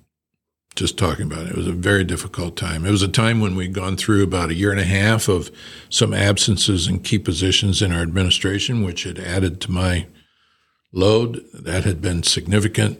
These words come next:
It was a time when we were dealing with a major medical issue with your sister, our youngest child, our only daughter,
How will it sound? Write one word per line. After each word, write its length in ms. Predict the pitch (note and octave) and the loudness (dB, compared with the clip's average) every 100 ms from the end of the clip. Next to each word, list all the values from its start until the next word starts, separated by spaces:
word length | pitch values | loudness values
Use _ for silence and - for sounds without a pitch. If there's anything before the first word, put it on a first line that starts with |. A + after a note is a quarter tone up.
| - | -8
It 60 | F2+ | -4
was 200 | F2 E2+ | -2 -2
a 60 | E2+ | -2
time 360 | - F#2+ F#2+ | 2 4 4
when 140 | F2+ F2 | 4 2
we 100 | E2 | 0
were 100 | D#2+ | -2
dealing 420 | G2 F#2+ F#2+ F2 | 0 2 2 0
with 240 | D#2+ - | -2 -4
a 240 | E2 E2 - G2+ | -6 -6 -6 0
major 300 | G2 F#2+ F2+ | 0 2 0
medical 420 | F#2+ A2 - A2 | 2 2 2 2
issue 340 | F#2+ - G#2 | 2 0 0
with 280 | G2+ E2+ - | 0 -4 -4
your 100 | F2 | -4
sister, 480 | - G2+ - G#2+ G2+ | 0 0 0 0 0
our 120 | E2+ | 0
youngest 420 | E2 F#2+ E2+ - | 0 0 0 -2
child, 360 | - G2 F#2+ F2+ | 0 0 2 0
our 140 | E2 | 0
only 220 | F2+ E2 | -2 -2
daughter, 520 | D#2 F2+ F#2 G2 F#2 | -4 -2 0 0 0